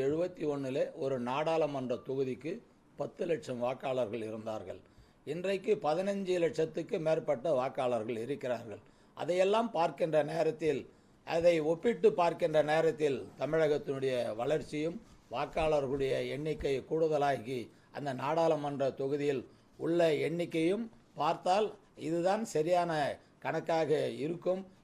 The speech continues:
இதை தான் எடுத்துக்கொள்ள வேண்டும். இதையும் கடந்து பாராளுமன்ற உறுப்பினர்களுடைய எண்ணிக்கைகளை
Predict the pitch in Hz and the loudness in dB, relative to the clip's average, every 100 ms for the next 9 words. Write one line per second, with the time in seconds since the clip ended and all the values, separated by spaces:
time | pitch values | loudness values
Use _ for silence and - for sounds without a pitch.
0 | - 139 160 165 160 160 151 - - 160 | -6 2 4 4 2 0 -2 0 -2 0
1 | 147 135 135 139 202 - - _ - 165 | 2 2 0 0 0 -2 -20 _ -8 -4
2 | 208 233 269 269 175 175 196 185 180 139 | 0 0 0 0 2 4 4 4 2 0
3 | - - - - - - 170 226 226 208 | -4 -12 -10 -10 -10 -2 2 4 4 2
4 | 185 180 170 160 170 180 170 156 147 151 | -4 0 2 2 0 -4 -4 -4 0 0
5 | 127 - - _ - - 180 220 214 208 | 0 -4 -20 _ -10 -4 -2 -2 2 2
6 | 185 180 165 | 4 4 4